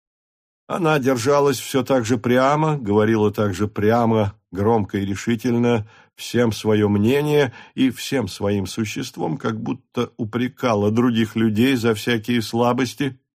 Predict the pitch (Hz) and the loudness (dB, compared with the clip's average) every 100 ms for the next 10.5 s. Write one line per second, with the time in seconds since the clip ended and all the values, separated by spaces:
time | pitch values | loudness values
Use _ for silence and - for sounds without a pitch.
0 | _ _ - - 117 127 117 - 117 117 | _ _ -16 -2 2 2 0 -4 -2 -2
1 | - 123 - 113 107 110 104 127 135 147 | -2 -4 -2 -2 0 0 0 -2 0 0
2 | 143 127 110 117 110 107 107 101 113 117 | -2 -2 -2 -2 -2 0 0 2 0 0
3 | 127 123 - 120 104 101 107 95 104 104 | -4 -6 -4 -2 0 0 -2 -2 -4 -4
4 | 104 104 104 78 - - - _ _ _ | -4 -2 -4 -4 -10 -16 -20 _ _ _
5 | _ _ _ _ _ _ _ _ - 151 | _ _ _ _ _ _ _ _ -6 0
6 | 160 147 143 147 135 151 156 151 107 - | 0 2 0 0 0 2 2 2 0 -6
7 | _ _ - 113 - 113 120 117 107 104 | _ _ -8 -6 0 2 2 2 0 -2
8 | 101 101 - 110 110 110 107 107 107 107 | -4 -4 -6 -4 0 0 0 2 4 4
9 | 104 87 104 107 104 - 107 - 120 147 | 2 0 0 0 0 -2 -4 -2 -2 -2
10 | 151 131 147 135 | -2 -2 -2 -2